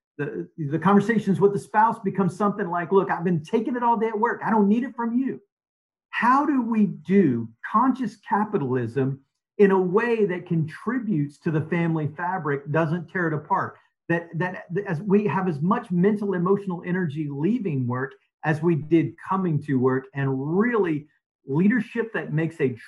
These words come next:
true difference i-, is something that I want to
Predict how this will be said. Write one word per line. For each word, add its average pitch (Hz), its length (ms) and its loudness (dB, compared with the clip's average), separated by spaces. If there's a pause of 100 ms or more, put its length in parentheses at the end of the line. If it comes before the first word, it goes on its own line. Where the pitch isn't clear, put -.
true 190 340 4
difference 139 720 -4
i-, - 20 -10
is 143 340 -6
something 180 380 0
that 139 240 -4
I 151 160 4
want 151 380 0 (120)
to 135 280 0